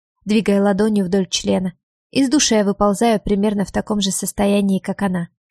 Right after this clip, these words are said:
Я не пил, но меня шатает, и кажется, что из меня выжили все соки. Скажи мне кто-нибудь ещё с неделю назад, что я буду дрочить в душе, пока в моей постели спит самая соблазнительная девчонка.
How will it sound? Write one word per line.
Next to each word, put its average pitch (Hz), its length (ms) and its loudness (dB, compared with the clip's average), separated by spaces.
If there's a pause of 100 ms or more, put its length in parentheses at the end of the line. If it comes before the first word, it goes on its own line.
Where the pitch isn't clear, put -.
(220)
Я 285 160 -2
не 294 120 0
пил, 285 280 2
но 196 100 2
меня 202 240 0
шатает, 220 600 -2 (200)
и 214 80 -4
кажется, 214 400 -2
что - 160 -2
из 214 120 0
меня 214 300 0
выжили 202 400 0
все 202 220 -4
соки. 190 480 -6 (520)
Скажи 233 460 0
мне 214 160 0
кто-нибудь 208 560 -2
ещё 202 300 0
с - 100 -6
неделю 202 380 0
назад, 190 420 -2 (220)
что - 180 0
я 226 160 2
буду 220 200 0
дрочить 202 480 0
в 196 60 -6
душе, 202 320 -2
пока - 280 -4
в - 20 -2
моей 208 260 2
постели 208 440 -2
спит - 360 -8
самая 208 420 -2
соблазнительная 202 840 -2
девчонка. 190 580 -6